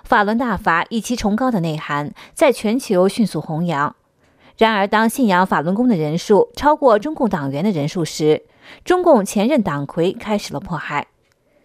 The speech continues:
真善忍国际美展中这些油画，是艺术家们基于对法轮大法的精神道德信仰而创作的。国家电视五台的报道中，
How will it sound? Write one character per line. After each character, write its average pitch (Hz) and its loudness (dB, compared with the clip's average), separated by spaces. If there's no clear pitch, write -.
真 269 4
善 247 0
忍 160 -2
国 190 2
际 208 0
美 170 -2
展 147 -2
中 190 4
这 208 2
些 180 -4
油 143 -4
画， 147 -4
是 320 2
艺 339 2
术 233 0
家 254 0
们 208 2
基 294 -2
于 233 2
对 233 4
法 165 -2
轮 170 -2
大 226 -2
法 147 -2
的 170 2
精 302 -4
神 180 0
道 240 0
德 165 2
信 208 2
仰 151 0
而 151 4
创 151 -4
作 151 -4
的。 143 -2
国 226 6
家 240 2
电 254 4
视 240 0
五 165 0
台 170 -6
的 180 2
报 180 0
道 143 -4
中， 180 0